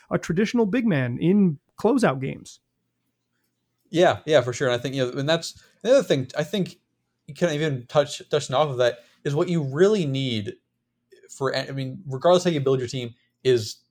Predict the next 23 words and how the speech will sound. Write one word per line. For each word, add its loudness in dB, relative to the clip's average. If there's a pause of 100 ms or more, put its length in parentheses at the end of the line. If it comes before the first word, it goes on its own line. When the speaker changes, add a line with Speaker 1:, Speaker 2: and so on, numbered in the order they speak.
Speaker 2:
flexibility. 0
And -2
that's -2
what -4
made -4
the 2
Bucks -6
so 2
Speaker 1:
Yep, 2
Speaker 2:
good, 8
is 2
because 0
Speaker 1:
yep. -
Speaker 2:
they 0
could -4
play, -4 (240)
they -6
could -4
play 4 (180)
drop 2
with -4
Brook -2
Lopez 2